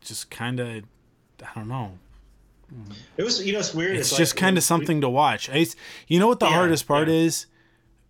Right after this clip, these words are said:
Speaker 1: The Mandalorian is exactly what we want,
Speaker 2: It's,
Speaker 1: right?
Speaker 2: dude, I was just gonna say that. I was just gonna say we both podcast on The Mandalorian,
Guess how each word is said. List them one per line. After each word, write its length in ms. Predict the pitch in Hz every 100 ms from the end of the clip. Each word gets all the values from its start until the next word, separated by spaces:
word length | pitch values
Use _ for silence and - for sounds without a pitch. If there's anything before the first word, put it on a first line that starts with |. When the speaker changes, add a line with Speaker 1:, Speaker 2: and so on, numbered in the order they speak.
| _
Speaker 1:
The 200 | - 151
Mandalorian 760 | 156 190 202 165 139 139 131 120
is 200 | 113 107
exactly 480 | 107 107 107 - 117
what 180 | 104 101
we 120 | 95
want, 400 | 90 95 110 120 _ _ _ _ _
Speaker 2:
It's, 200 | 113 107
Speaker 1:
right? 80 | 120
Speaker 2:
dude, 160 | 147 143
I 100 | 139
was 120 | 147
just 200 | 185 165
gonna 120 | 160
say 240 | 135 135 123
that. 260 | 117 113 -
I 100 | 127
was 140 | 147
just 300 | - 151 147
gonna 100 | 156
say 180 | 143 139
we 120 | 165
both 260 | 156 175 -
podcast 560 | 160 160 156 135 120 120
on 140 | 113
The 80 | 120
Mandalorian, 480 | 120 120 127 110